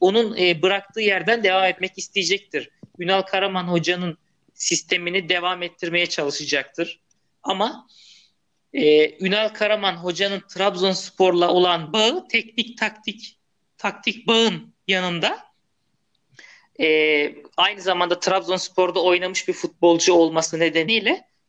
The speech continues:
futbolculara da bir güven aşılıyordu bence,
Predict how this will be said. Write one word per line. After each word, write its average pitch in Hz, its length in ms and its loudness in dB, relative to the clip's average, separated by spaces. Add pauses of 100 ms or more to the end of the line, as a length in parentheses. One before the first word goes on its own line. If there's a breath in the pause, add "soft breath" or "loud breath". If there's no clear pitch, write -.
(280)
futbolculara 285 600 -2
da 466 100 -6 (120)
bir 202 180 -8
güven 240 520 -2 (600)
aşılıyordu 147 600 0
bence, 131 360 -4